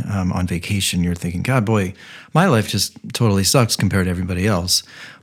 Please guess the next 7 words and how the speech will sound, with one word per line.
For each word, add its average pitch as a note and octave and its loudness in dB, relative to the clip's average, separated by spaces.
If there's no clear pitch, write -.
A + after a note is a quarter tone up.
But, G#2 0
um, G2 0
I, C3 4
I C#3 8
do C3+ 6
think D3+ 2
that - 0